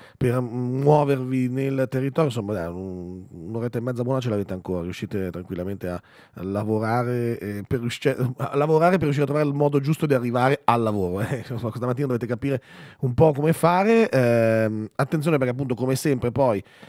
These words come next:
non tutto sarà chiuso, ma spesso e volentieri succede cosa? La M cinque che magari chiude in,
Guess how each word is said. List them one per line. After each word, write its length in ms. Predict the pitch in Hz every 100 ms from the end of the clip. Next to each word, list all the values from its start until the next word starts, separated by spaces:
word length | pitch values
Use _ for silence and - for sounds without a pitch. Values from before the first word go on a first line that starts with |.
| -
non 340 | 113 160 160 123
tutto 460 | - 165 - - 127
sarà 260 | 127 135
chiuso, 480 | 151 151 175 185 190
ma 340 | 151 131 156
spesso 340 | 156 - 135 131
e 20 |
volentieri 340 | 151 139 147
succede 200 | 151 123 131 123
cosa? 480 | - 151 127 98 90
La 160 | 113
M 100 | 120 127
cinque 460 | - 151 143 123
che 100 | 107
magari 280 | 110 117 131
chiude 300 | 120 131 127
in, 120 | 117